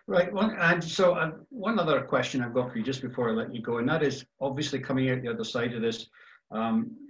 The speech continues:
the, you know, China's now back up and running, but the demand side has died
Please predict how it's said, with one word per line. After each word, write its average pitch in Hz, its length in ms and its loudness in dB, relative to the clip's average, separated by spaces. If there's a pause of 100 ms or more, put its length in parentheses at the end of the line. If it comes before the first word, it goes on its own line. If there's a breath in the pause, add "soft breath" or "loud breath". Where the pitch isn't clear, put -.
(680)
the, 127 340 -2 (320)
you 135 120 -6
know, 113 120 -2
China's 151 440 2
now 135 140 2
back 123 300 0
up 123 160 -4
and 107 180 0
running, 113 360 2
but 107 200 -4
the 104 80 -10
demand 139 460 4
side 110 420 0 (240)
has 107 160 -4
died 110 500 0